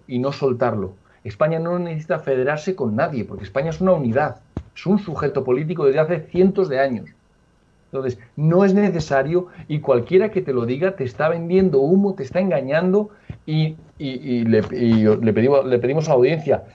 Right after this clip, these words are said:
no os dejéis engañar como los, estos, eh, liberales o estos, eh, comentaristas, estos analistas que no tienen ni idea. Preocuparos de, de informaros, eh, eh, es necesario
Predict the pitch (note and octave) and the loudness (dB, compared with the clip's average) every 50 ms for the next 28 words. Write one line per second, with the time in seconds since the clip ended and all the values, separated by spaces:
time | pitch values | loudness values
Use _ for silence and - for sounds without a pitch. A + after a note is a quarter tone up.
0 | _ - - D3 D3+ D#3 D#3+ F3+ F#3 F3+ E3+ F3 D#3 - D#3 D#3+ D#3+ F3 E3 F3 | _ -8 -4 0 2 4 6 6 4 4 2 0 -2 -2 -2 0 0 0 0 -2
1 | E3 D#3+ D3+ C#3+ C#3+ D3 D3 D3 - D#3+ D#3 D3+ C#3+ C#3 C3+ B2+ B2 B2 - - | 0 2 2 2 2 2 0 0 -2 -4 -2 0 2 2 2 2 0 -2 -6 -8
2 | - C3+ B2 A#2 A2+ - - C3+ B2 - - - C#3 A#2+ A#2+ A#2+ A#2+ A#2 A#2 A2+ | -4 -4 -4 -4 -4 -4 -6 -6 -6 -6 -6 -2 0 0 0 2 0 0 0 0
3 | A2 G#2+ - - - C3+ B2 B2 A2+ G#2+ G#2+ A2 A#2+ C3+ D3 C#3 - C3+ B2 - | -2 -4 -8 -10 -4 0 2 2 2 4 2 2 2 2 0 -2 -4 -6 -8 -6
4 | - C3+ - - - _ _ _ - - C3 A#2 A2+ A2+ A2+ G#2+ G#2+ B2 B2 B2+ | -6 -6 -6 -8 -12 _ _ _ -12 -6 -4 -2 -2 -2 -2 -2 0 0 2 2
5 | A#2+ A2+ A2+ G#2+ A2+ C3 C#3 - C#3+ B2 - - - C3 B2+ C3 A#2+ A#2 B2 C3+ | 2 0 0 0 0 -2 -2 -4 -8 -10 -10 -12 -12 -10 -6 -4 -4 -2 -2 -4
6 | C3+ - - C#3 - - B2 C3+ C#3 C#3 - E3 E3+ E3 D#3+ D3+ C#3 B2+ A#2+ A#2+ | -4 -6 -8 -6 -2 0 0 0 0 -2 -2 -6 -4 -2 -2 0 2 2 4 6
7 | B2+ C#3 C3 G#2+ F#2 F#2+ - _ _ - - _ _ - C#3 C#3+ C3 - C#3 C3+ | 6 6 4 4 0 -4 -12 _ _ -20 -20 _ _ -2 0 0 0 -2 -2 -4
8 | - - D3+ E3 F3 F#3+ G3+ G3 - - - - _ _ - C#3+ C3+ C#3+ C#3 - | -2 0 0 2 4 2 2 0 -4 -12 -18 -20 _ _ -10 -4 -2 -2 -2 0
9 | C#3 C#3 C3+ C3+ C3 - D#3 C#3+ B2 A2+ C3 B2+ B2+ C3+ C3+ C#3 C#3+ E3 E3+ D#3 | 0 2 2 2 2 0 -2 -4 -2 0 0 0 2 4 2 2 2 0 -6 -8
10 | - - _ _ _ _ _ _ _ _ - A2 A2+ A2 A2 A2+ - _ _ - | -12 -16 _ _ _ _ _ _ _ _ -16 -14 -14 -12 -14 -16 -16 _ _ -16
11 | - G#2+ G#2+ G#2+ _ _ - - - C#3 C#3 C#3 C#3+ - - C#3+ C3+ C3 B2 | -14 -14 -14 -16 _ _ -10 -6 -4 -4 -4 -6 -4 0 2 2 2 0 -2